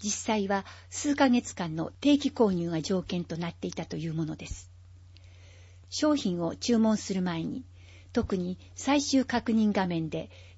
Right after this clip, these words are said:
定期購入が条件になっていないか、途中解約や返品はできるのかなどの契約内容をしっかりと確認することが大切です。困った時は悩まず、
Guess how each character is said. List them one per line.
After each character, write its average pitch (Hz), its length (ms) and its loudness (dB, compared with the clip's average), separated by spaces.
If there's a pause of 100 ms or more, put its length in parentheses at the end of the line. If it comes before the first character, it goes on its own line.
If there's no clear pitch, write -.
定 277 180 8
期 254 100 -4
購 208 240 6
入 180 140 0
が 170 160 -2
条 208 240 4
件 196 180 0
に 165 100 0
な 165 140 -2
っ 165 40 -8
て - 140 -6
い 170 80 -2
な 170 120 -4
い 165 60 -10
か、 - 200 -10 (720)
途 254 140 2
中 294 240 0
解 226 240 0
約 175 300 -6
や 165 180 -6 (160)
返 254 260 6
品 220 180 0
は 220 120 2
で 202 160 2
き - 140 -6
る 185 80 -2
の 165 100 -6
か 165 260 -8
な 190 140 -2
ど 175 120 -4
の 165 120 -4
契 190 200 0
約 185 220 -4
内 170 260 -4
容 156 160 -6
を 160 160 -6 (340)
し - 200 -6
っ - 40 -20
か 247 120 0
り 202 100 -2
と - 320 -2
確 196 240 0
認 240 180 6
す 220 120 -4
る 214 80 0
こ - 120 -4
と 165 100 -4
が 156 80 -2
大 175 200 -6
切 - 280 -10
で 175 120 -6
す。 - 200 -16 (1500)
困 262 200 6
っ 302 60 4
た 202 160 0
時 - 280 -2
は 165 80 -2
悩 180 280 0
ま 175 120 -2
ず、 - 220 -12